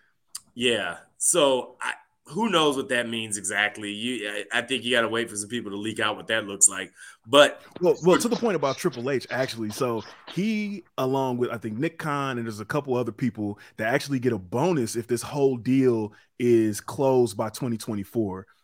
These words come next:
Speaker 2: So for the foreseeable future, Triple H is in it, and he has money riding on this whole thing going through. Now, post twenty twenty-four, we don't know what that looks like.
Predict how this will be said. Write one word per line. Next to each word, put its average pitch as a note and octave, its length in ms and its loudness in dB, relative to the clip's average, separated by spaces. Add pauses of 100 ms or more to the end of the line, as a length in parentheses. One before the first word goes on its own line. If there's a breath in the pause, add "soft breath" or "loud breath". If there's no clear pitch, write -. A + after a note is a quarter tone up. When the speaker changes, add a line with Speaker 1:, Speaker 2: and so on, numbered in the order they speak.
Speaker 2:
So C#3+ 180 2
for D#3+ 100 -2
the B2+ 60 -2
foreseeable G3+ 500 -2
future, C#3 440 -4 (200)
Triple - 360 0
H E3+ 160 6
is C3 140 0
in C#3 160 4
it, F#2+ 180 -8
and A#2+ 280 0
he D#3+ 140 2
has C#3 220 4
money C3 320 2
riding A2+ 420 2
on F#2+ 380 -6 (200)
this A#2+ 140 2
whole B2 180 0
thing G#2+ 240 -2
going G2 360 -6
through. G2+ 200 -4
Now, F#2+ 300 -6 (480)
post - 220 -8
twenty A#2+ 140 -2
twenty-four, F3 600 2 (260)
we G#2+ 100 -2
don't G2+ 140 -4
know G#2+ 100 0
what F#3 260 6
that E3 160 6
looks A2 260 -6
like. E2+ 260 -12